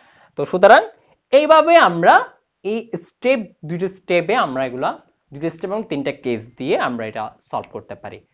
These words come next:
তো আমরা আগামী লেকচারে বিভিন্ন হায়ার অর্ডারের, আহ, হোমোজেনাসের বিভিন্ন এক্সাম্পল আমরা করবো, তখন আম-, আশা করি আপনাদের একদম ক্লিয়ার হয়ে যাবে, কোনো সমস্যা থাকবে না।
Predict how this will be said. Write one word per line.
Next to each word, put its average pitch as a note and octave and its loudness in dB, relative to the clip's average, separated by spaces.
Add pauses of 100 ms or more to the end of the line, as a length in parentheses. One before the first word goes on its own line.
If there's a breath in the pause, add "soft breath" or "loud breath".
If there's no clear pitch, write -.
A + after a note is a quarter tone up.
(280)
তো - -20
আমরা G3+ 0
আগামী G3 2
লেকচারে F3 0
বিভিন্ন E3+ -6
হায়ার E3 -4 (180)
অর্ডারের, D#3 -4 (380 soft breath)
আহ, A2 -10
হোমোজেনাসের G3+ 0
বিভিন্ন D3+ -4
এক্সাম্পল F3 -2
আমরা F#3+ -2
করবো, G#3+ -8
তখন F3 -4
আম-, D3 -6
আশা C#3 -14
করি C3+ -8
আপনাদের B2 -10 (140)
একদম D#3 -6
ক্লিয়ার F#3+ -4
হয়ে F#3 -2
যাবে, G#3+ -6
কোনো C#3 -12
সমস্যা A2+ -16
থাকবে F#2+ -18
না। - -20